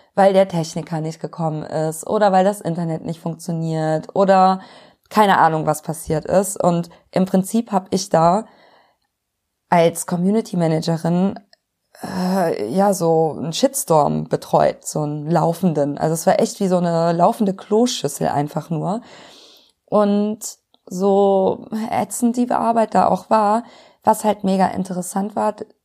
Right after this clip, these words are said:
war, dass, naja, viele Leute einfach extrem schnell beschwichtigt waren. Und das liegt einfach daran, dass man gar nicht erst versuchen sollte,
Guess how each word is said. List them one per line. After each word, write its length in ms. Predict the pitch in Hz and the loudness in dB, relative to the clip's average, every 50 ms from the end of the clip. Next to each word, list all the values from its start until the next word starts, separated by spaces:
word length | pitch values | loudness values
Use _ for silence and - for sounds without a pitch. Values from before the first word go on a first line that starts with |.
| _ _ | _ _
war, 380 | - 190 175 180 170 170 190 202 | -16 -2 2 2 4 4 4 2
dass, 400 | 202 - 185 185 185 - - - - _ _ _ _ _ _ _ _ _ _ _ _ _ _ _ _ - | 2 0 0 -2 -2 -6 -12 -16 -18 _ _ _ _ _ _ _ _ _ _ _ _ _ _ _ _ -2
naja, 320 | 214 226 247 269 247 220 | 2 2 4 4 4 2
viele 280 | - - 240 247 254 247 | 2 2 2 4 4 4
Leute 480 | 220 196 185 190 208 - 220 - - | 6 6 4 4 4 0 -2 -2 0
einfach 380 | 185 190 190 190 226 208 190 - - | 0 0 0 0 -2 -4 -4 -6 -8
extrem 720 | - 190 - - - - 214 220 226 226 240 240 240 247 | -8 -8 -6 -10 -6 -2 0 2 2 2 2 0 0 -2
schnell 360 | - - - 196 190 190 190 190 | -6 -6 -2 0 2 4 4 4
beschwichtigt 840 | 185 190 190 - 180 202 220 - - - - 175 165 - - - | 2 -2 -4 -2 -2 -2 -2 -2 -6 -6 -4 -4 -4 -6 -8 -6
waren. 420 | 156 151 151 151 151 151 - - - | -4 -4 -4 -4 -4 -6 -8 -8 -8
Und 400 | - - 185 185 180 185 185 - _ _ _ _ _ _ _ - | -6 -4 -2 -2 -2 -4 -6 -10 _ _ _ _ _ _ _ -2
das 200 | - 233 226 - | -2 -2 0 -2
liegt 160 | 247 254 - | -2 0 0
einfach 260 | 208 202 202 214 196 | 0 0 0 -2 -2
daran, 400 | 190 - 202 214 214 196 190 185 | 0 2 2 2 2 2 0 2
dass 220 | 185 185 190 190 190 | 0 0 0 -2 -2
man 440 | 185 180 180 180 175 175 180 - _ _ _ _ _ _ _ _ _ _ _ _ _ _ | -2 0 0 0 -2 -4 -6 -8 _ _ _ _ _ _ _ _ _ _ _ _ _ _
gar 180 | - 185 196 233 | 2 4 4 4
nicht 160 | 247 247 247 | 4 2 0
erst 240 | 220 226 220 - - | 0 -2 -2 -2 -4
versuchen 420 | 214 180 170 202 220 - 240 214 | -6 -4 -4 -4 -2 -2 -2 -2
sollte, 680 | 196 185 180 180 180 - - 185 180 180 175 175 170 | 0 -2 -2 -2 -4 -4 -4 -4 -4 -4 -4 -6 -8